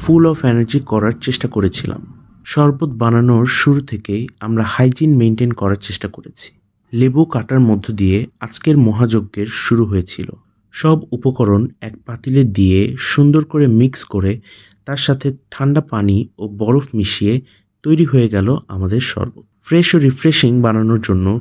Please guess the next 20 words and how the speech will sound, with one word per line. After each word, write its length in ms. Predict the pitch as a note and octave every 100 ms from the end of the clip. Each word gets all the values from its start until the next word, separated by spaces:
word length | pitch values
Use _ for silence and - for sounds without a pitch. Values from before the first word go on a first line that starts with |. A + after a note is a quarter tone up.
| -
কিছু 220 | C3+ D3
লেবু 300 | B2+ B2+ C3
কেটে 400 | C#3 G2+ G2+ A2+ -
উপরে 300 | A2+ A2+ B2
দিয়ে 280 | A#2 G#2 A#2+
সাজিয়ে 440 | D3 - A#2+ G#2+ G2
ফেললাম। 360 | - - - - - _ _ _ _ _
সব 240 | - E3+ F3 -
কাজেই 440 | A2+ G#2 G2 A#2 -
আমার 220 | - A2+ A#2+
সাথে 320 | - A2+ B2
ছিল 360 | - G#2 F#2+ G#2+ C3 _
আমার 220 | - G2+ G2+
বেটার 340 | G2+ G#2+ C3
হাফ 240 | C3 C#3 D3 - - - - _ _
এবং 400 | D#3+ C#3 A#2 D3 -
আমার 240 | A#2 A2
দুইটি 220 | G#2+ G#2 G#2
ছোট 240 | - F#2
ভাই। 360 | F2 - -